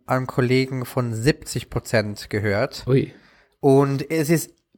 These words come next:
Speaker 1: es ist immer eine Frage von, ja, von Risiko. Ich meine, das ist, am Ende des Tages ist es, sollte es ein, ein wissenschaftliches Experiment sein.
Speaker 2: Ja.
Speaker 1: Und wenn du dir leisten kannst,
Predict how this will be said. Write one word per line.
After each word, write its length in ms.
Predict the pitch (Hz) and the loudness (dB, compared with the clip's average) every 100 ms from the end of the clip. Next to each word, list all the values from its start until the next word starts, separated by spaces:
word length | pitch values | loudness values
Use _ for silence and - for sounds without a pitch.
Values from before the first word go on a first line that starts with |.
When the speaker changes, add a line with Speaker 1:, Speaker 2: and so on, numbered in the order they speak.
| _ _ - - - _ | _ _ -20 -20 -20 _
Speaker 1:
es 140 | - 175 | -4 -2
ist 100 | 185 | 0
immer 200 | 190 214 | 2 2
eine 100 | 208 | 2
Frage 540 | - 156 147 165 175 | 0 4 6 6 2
von, 720 | - 175 156 151 147 147 147 139 - _ _ _ _ _ _ _ - | 2 4 4 4 -4 -6 -6 -10 -18 _ _ _ _ _ _ _ -8
ja, 220 | 135 196 | 0 2
von 220 | 196 139 | 2 2
Risiko. 800 | 127 151 190 196 185 - 180 202 | 4 2 2 0 -2 4 6 6
Ich 120 | 175 165 | 2 -4
meine, 140 | 165 | -2
das 120 | 175 | -2
ist, 240 | 175 - - _ _ _ | -2 -6 -12 _ _ _
am 120 | - 151 | -4 0
Ende 240 | 170 185 | 2 2
des 140 | 180 | 0
Tages 400 | - 156 156 160 | 4 4 4 0
ist 180 | - 147 | -2 -4
es, 300 | 143 - - | -4 -8 -14
sollte 300 | - 135 147 | -2 2 2
es 80 | 151 | 2
ein, 340 | - 127 123 123 | 2 0 0 -6
ein 320 | 123 117 107 | -4 -4 2
wissenschaftliches 1300 | 139 - 147 - 113 - - 110 110 104 - - _ _ - | 2 2 -6 2 2 0 -8 -2 -2 -2 -6 -8 _ _ -20
Experiment 640 | - - - 120 117 117 131 | -14 -10 -2 0 2 0 0
sein. 300 | 98 95 107 | -2 -2 0
Speaker 2:
Ja. 200 | 104 - _ - _ _ _ | -2 -4 _ -20 _ _ _
Speaker 1:
Und 600 | - 117 120 123 123 120 - | 0 4 4 2 -2 -8 -4
wenn 180 | 127 131 | 0 2
du 100 | 135 | 2
dir 320 | 135 139 - | 4 2 2
leisten 500 | 131 127 147 156 139 | 2 4 4 0 -6
kannst, 580 | 123 131 123 117 - - | -2 -2 -2 -6 -12 -14